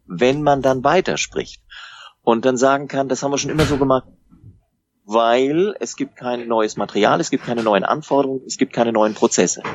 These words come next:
Wenn eine dieser drei Säulen sich modifiziert, äh, es gibt jetzt neue Anforderungen, weil ich habe plötzlich hier ein Stück vorliegen, dann brauche ich einen größeren Tonumfang, dann kann ich das nicht mehr so machen wie bisher.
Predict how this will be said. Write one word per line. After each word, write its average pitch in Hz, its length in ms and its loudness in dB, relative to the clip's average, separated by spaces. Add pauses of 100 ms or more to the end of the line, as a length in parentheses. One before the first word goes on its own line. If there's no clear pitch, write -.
(300)
Wenn 117 140 2
eine 175 280 2
dieser 165 240 2
drei 139 320 2
Säulen 127 720 0 (100)
sich - 300 -8
modifiziert, - 960 0 (400)
äh, 117 340 4
es - 140 -2
gibt - 180 -2
jetzt - 180 -2
neue 104 260 4
Anforderungen, 85 520 -2
weil 123 180 4
ich - 140 -6
habe 143 140 -6
plötzlich 135 320 0
hier 143 100 4
ein 135 60 -2
Stück - 240 -2
vorliegen, 139 400 2
dann 131 200 2
brauche 117 220 4
ich 135 60 -4
einen 139 80 -4
größeren 135 320 0
Tonumfang, 143 840 0
dann 131 240 2
kann 175 320 -2
ich - 180 -8
das - 220 -2
nicht - 240 -6
mehr 90 160 2
so 90 140 0
machen 85 400 -2
wie 85 120 -2
bisher. - 520 0